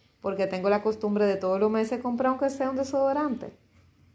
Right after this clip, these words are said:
Entonces, esas son las cosas que uno se acostumbra, entonces después no se la puede suplir y, y le entra una ansiedad. Y cuando tú estás ansioso, ahí es que vienen los errores. Yo he tenido, como te dije, que tomar medidas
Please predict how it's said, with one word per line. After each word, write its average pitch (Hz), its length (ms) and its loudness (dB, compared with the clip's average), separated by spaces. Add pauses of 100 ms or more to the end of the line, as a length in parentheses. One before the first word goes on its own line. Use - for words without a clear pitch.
(100)
Entonces, 220 340 0
esas 254 160 -2
son 277 140 0
las 269 100 0
cosas 294 320 -2
que - 60 0
uno 214 120 2
se 220 100 -4
acostumbra, 226 580 -2
entonces 202 260 -2
después 202 220 -2
no 214 60 0
se 208 100 -4
la 226 160 2
puede 226 180 2
suplir 214 580 -2 (520)
y, 208 260 0
y 202 80 4
le 202 120 4
entra 202 180 0
una 220 160 0
ansiedad. 185 580 0 (560)
Y 220 140 0
cuando 214 320 2
tú 202 80 2
estás 247 300 0
ansioso, 185 680 0
ahí 190 200 0
es 202 40 -2
que 226 100 0
vienen 240 280 2
los 247 120 2
errores. 247 480 2 (460)
Yo 202 140 0
he 262 60 2
tenido, 254 360 4
como 202 200 -2
te 202 100 0
dije, 214 200 4
que 185 120 -2
tomar 180 300 -4
medidas 208 680 -4